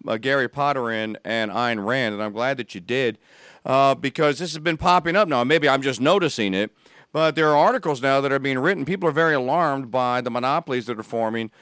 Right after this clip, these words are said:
out on the peninsula of the, uh, uh, in between the Pacific Ocean and San Francisco Bay in Silicon Valley. And they're very alarmed at these monopolies.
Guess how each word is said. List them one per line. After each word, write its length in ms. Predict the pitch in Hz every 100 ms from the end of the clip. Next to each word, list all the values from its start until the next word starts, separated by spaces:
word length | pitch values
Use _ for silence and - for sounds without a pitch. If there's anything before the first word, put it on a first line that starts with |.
| _ -
out 160 | 123
on 120 | 127
the 80 | 120
peninsula 720 | - 120 131 147 123 113 110 110
of 600 | 110 107 107 110 107 98
the, 580 | 110 110 110 110 107 107
uh, 40 | 104
uh, 280 | 107 - 107
in 60 | 104
between 200 | 107 123
the 60 | 104
Pacific 460 | 104 131 123 120
Ocean 440 | 110 107 - 117 -
and 160 | 104
San 220 | - 107
Francisco 460 | 95 - 87 - 113
Bay 340 | 135 180 110 - _ _ _
in 80 | 110
Silicon 460 | - 120 107 117 117
Valley. 400 | 151 165 101 80 _ _ _
And 140 | 117 127
they're 80 |
very 260 | 123 143 151
alarmed 560 | 131 131 160 175 139 127
at 260 | 120 120
these 260 | 127 117 107
monopolies. 800 | 113 143 175 120 107 101 117